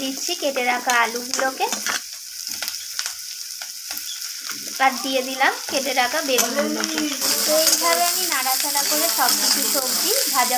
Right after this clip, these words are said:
ভাজা করে নিচ্ছি। তো এখানে ভাজা ভাজা হয়ে গেছে সব কিছু। এরপর আমি এর মধ্যে মশলা অ্যাড করে দিচ্ছি। প্রথমে দিলাম হলুদ গুঁড়ো আন্দাজ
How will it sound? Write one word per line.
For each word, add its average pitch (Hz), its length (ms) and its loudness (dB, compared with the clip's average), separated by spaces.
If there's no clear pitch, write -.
ভাজা 262 200 0
করে 254 240 0
নিচ্ছি। 277 340 -2
তো 311 60 -2
এখানে 302 320 -2
ভাজা 262 280 4
ভাজা 285 280 2
হয়ে 254 240 2
গেছে 269 220 2
সব 285 120 4
কিছু। 294 200 -2
এরপর 269 260 0
আমি 269 120 -2
এর 262 160 -2
মধ্যে 262 200 -2
মশলা 247 380 0
অ্যাড 277 120 0
করে 285 260 0
দিচ্ছি। 277 300 -2
প্রথমে 277 340 0
দিলাম 262 320 0
হলুদ 254 340 -2
গুঁড়ো 294 220 2
আন্দাজ 254 280 2